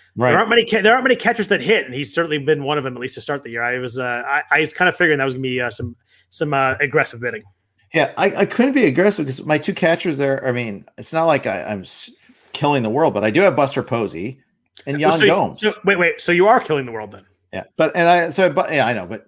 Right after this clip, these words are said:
Speaker 1: Yan Gomes is perfectly solid.
Speaker 2: Yeah.
Speaker 1: I, I, no need to go knock myself silly for going for Carson Kelly in
Speaker 2: Yeah,
Speaker 1: that
Speaker 2: you're
Speaker 1: league.
Speaker 2: not, you're not bidding a hundred dollars on a catcher when you have those two guys right now.
Speaker 1: Right,
Speaker 2: And
Speaker 1: especially when
Speaker 2: you
Speaker 1: I'm trying to replace Alonso, Biggio,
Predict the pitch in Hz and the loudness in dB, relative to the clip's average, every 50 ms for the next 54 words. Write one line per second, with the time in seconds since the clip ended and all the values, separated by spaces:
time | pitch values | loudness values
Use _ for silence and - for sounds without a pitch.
0 | _ - - 151 160 180 175 143 156 156 160 170 170 180 170 - - _ _ _ | _ -6 -2 0 2 2 2 0 0 0 -2 -4 -6 -10 -12 -12 -14 _ _ _
1 | _ _ _ _ _ _ - 143 131 - - 165 165 143 - - 160 180 165 117 | _ _ _ _ _ _ -6 -6 -6 -6 -4 -4 -4 -2 0 0 2 2 2 0
2 | 87 85 - _ _ _ _ _ - 127 - _ _ _ _ - 131 131 - - | -2 -6 -12 _ _ _ _ _ -20 -20 -20 _ _ _ _ 0 0 0 0 -2
3 | 135 143 135 143 147 165 175 185 180 175 190 175 165 147 156 156 147 135 - - | -4 -4 -2 0 2 4 4 4 4 2 2 2 2 4 4 4 4 2 -2 -8
4 | - 143 135 135 135 139 143 147 135 131 - 131 123 - - - 143 143 139 120 | -14 -6 -2 -2 -2 -2 -2 -4 -4 -2 -2 -2 -2 -2 -4 -6 -4 -4 -4 -6
5 | - 107 98 113 110 107 - 104 - 104 101 98 - 98 92 - 110 120 117 101 | -8 -10 -10 -10 -10 -10 -12 -14 -10 -10 -10 -10 -10 -14 -14 -10 -8 -8 -8 -8
6 | 87 85 80 - 147 147 151 160 175 175 165 160 143 151 175 196 202 190 156 190 | -8 -10 -14 -10 -6 -4 -2 0 2 2 2 0 0 2 4 4 4 4 4 2
7 | 185 165 143 143 165 143 139 139 135 135 120 120 127 - - 127 123 - 120 113 | 2 2 2 0 0 2 2 0 0 0 -2 -6 -8 -6 -4 -4 -4 -4 -8 -10
8 | 113 113 110 117 101 110 107 104 - - 104 101 101 98 95 - - - - - | -10 -8 -8 -8 -8 -10 -12 -14 -14 -16 -18 -16 -16 -16 -18 -18 -20 -20 -12 -6
9 | 101 104 104 110 101 - 135 131 - 180 180 175 - 185 165 160 151 143 131 - | -4 -4 -4 -4 -4 -4 -4 0 4 4 4 4 4 2 2 2 2 0 0 0
10 | 151 147 143 135 131 131 - 143 135 135 131 123 113 110 113 117 123 127 131 127 | -2 0 0 0 0 0 2 2 2 2 0 -2 -4 -2 0 0 0 0 0 2
11 | 139 135 131 131 127 127 110 107 120 123 117 107 127 123 123 117 113 117 113 113 | 2 4 4 4 4 2 0 0 -2 -2 -2 -2 -2 0 0 0 0 -2 -2 -2
12 | 117 117 113 117 113 | -2 -2 -4 -4 -6